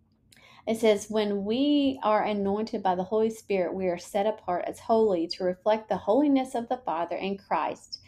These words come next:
illuminated in our lives by the power of the Spirit. As a byproduct of us as parents, we gain the Spirit's wisdom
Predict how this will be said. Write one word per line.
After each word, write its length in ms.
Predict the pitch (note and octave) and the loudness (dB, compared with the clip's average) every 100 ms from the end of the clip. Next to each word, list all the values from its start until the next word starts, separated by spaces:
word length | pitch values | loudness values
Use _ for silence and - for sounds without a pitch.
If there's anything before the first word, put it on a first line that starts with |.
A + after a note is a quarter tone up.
| - - | -20 -6
illuminated 760 | G3+ G3+ A#3 B3 A#3+ A3+ A3 G#3 | -2 2 2 0 0 0 0 -2
in 160 | F#3+ | -2
our 180 | G#3 G#3+ | -2 -2
lives 340 | F#3+ F3 F#3 - | 0 0 -2 -4
by 160 | F#3 | -4
the 100 | F3+ | -4
power 360 | - G3 F#3+ F3+ | -8 -2 0 -2
of 140 | F3 | -4
the 80 | F3 | -8
Spirit. 640 | - - A3 F3 - - _ - - - - | -12 -10 -6 -4 -6 -12 _ -20 -20 -20 0
As 260 | G#3 A#3+ C4+ | 6 8 8
a 80 | C#4 | 6
byproduct 840 | C4+ C#4+ G4+ - G3+ F3 E3+ - - _ _ _ _ | 8 6 4 0 0 0 0 -2 -8 _ _ _ _
of 140 | A3 G3+ | 2 2
us 340 | - F#3 F#3 | 2 2 0
as 180 | - G#3 | -2 -4
parents, 580 | - - B3+ F3 - - | -8 -4 -2 -2 -4 -4
we 80 | A#3+ | -4
gain 360 | G#3 A3 A#3+ C4+ | 0 0 0 0
the 100 | C#4 | -2
Spirit's 500 | - G#3 G#3 - - | -4 -4 -4 -4 -4
wisdom 420 | F3 E3+ E3 | -4 -6 -8